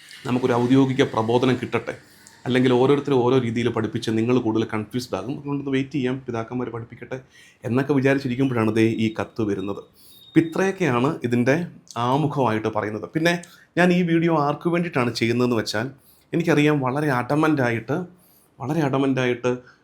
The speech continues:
ഞങ്ങൾ ഓണം ആഘോഷിക്കുകയില്ല എന്ന് തീരുമാനമെടുത്തിരിക്കുന്നവരൊക്കെ ഉണ്ട്. നിങ്ങളുടെ തീരുമാനത്തെ ഞാൻ ബഹുമാനിക്കുന്നു, ഞങ്ങൾ അങ്ങനെ തുടരുക. ഞാൻ ഈ വീഡിയോ ചെയ്യുന്നത് എൻ്റെ ഈ ടാർഗറ്റ് ഓഡിയൻസ്, ഞാൻ ആരെ ഉദ്ദേശിച്ചാണ് ഈ വീഡിയോ ചെയ്യുന്നതെന്ന് വെച്ചാൽ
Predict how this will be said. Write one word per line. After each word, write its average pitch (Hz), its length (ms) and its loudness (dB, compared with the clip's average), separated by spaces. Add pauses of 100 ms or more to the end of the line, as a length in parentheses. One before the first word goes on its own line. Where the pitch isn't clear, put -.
(260)
ഞങ്ങൾ 123 220 2 (320)
ഓണം 120 280 -2
ആഘോഷിക്കുകയില്ല 156 880 4 (440)
എന്ന് 160 200 -2
തീരുമാനമെടുത്തിരിക്കുന്നവരൊക്കെ 135 920 -2
ഉണ്ട്. 107 240 -2 (680)
നിങ്ങളുടെ 175 220 4
തീരുമാനത്തെ 139 680 2
ഞാൻ 117 140 -2
ബഹുമാനിക്കുന്നു, 110 640 0 (180)
ഞങ്ങൾ 117 160 -4
അങ്ങനെ 113 220 -2
തുടരുക. 104 380 -6 (340)
ഞാൻ 170 140 4
ഈ 165 60 8
വീഡിയോ 143 320 2
ചെയ്യുന്നത് 123 320 2
എൻ്റെ 151 400 0 (420)
ഈ 120 60 -2 (140)
ടാർഗറ്റ് 139 440 0
ഓഡിയൻസ്, 110 520 -2
ഞാൻ 127 120 2
ആരെ 131 240 2
ഉദ്ദേശിച്ചാണ് 131 500 0
ഈ - 20 -2
വീഡിയോ 117 260 -2
ചെയ്യുന്നതെന്ന് 110 420 -2
വെച്ചാൽ 135 300 -8